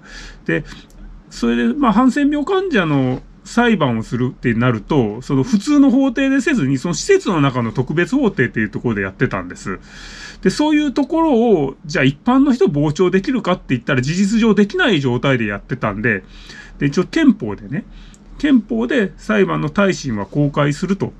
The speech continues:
いうことが定められてあるんで、いや、これは裁判の公開に反してて、まあ、人権侵害だと、憲法違反だと、ということで、まあ、最高裁としてはなんか遺憾の意を表明したみたいな形になってるんだけども、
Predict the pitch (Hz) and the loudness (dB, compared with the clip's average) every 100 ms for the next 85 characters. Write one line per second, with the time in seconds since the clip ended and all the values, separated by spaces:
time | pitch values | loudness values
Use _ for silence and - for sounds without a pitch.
0 | - 139 151 180 202 139 - 123 135 139 | -8 -2 0 0 0 0 -2 0 0 0
1 | 139 - 170 175 147 113 104 98 101 110 | -4 -4 0 0 0 -4 -4 -4 -2 -2
2 | 95 - - - 120 - - 151 214 294 | -4 -10 -18 -6 -4 -4 0 4 4 4
3 | 226 127 123 233 233 156 127 113 104 113 | 2 0 -2 0 2 2 0 -2 -4 -4
4 | 107 113 107 101 107 143 131 - - 101 | -4 -4 -4 -2 2 2 2 -4 -10 -10
5 | - - - 160 113 - - - 131 113 | -10 -12 -2 0 0 -4 -20 -8 -4 2
6 | 143 151 190 196 285 185 101 95 - - | 2 2 0 2 2 2 -2 -8 -12 -4
7 | 147 170 180 226 240 139 143 127 - - | -2 0 2 4 4 2 -2 -8 -20 -20
8 | - - 233 226 269 302 233 - - - | -12 -2 0 0 0 0 0 -2 -14 -4
9 | 180 151 214 220 320 214 160 123 120 - | -2 2 2 2 2 2 2 0 -2 -6
10 | 143 120 117 131 143 147 147 196 196 226 | -4 -2 0 -2 -2 -2 2 4 4 2
11 | 226 135 135 131 135 135 165 196 180 120 | 2 2 2 2 0 0 0 0 0 0
12 | 117 117 139 185 - 208 196 190 143 139 | -2 -2 2 2 2 0 0 0 -2 0
13 | 131 220 160 120 | 0 2 0 -2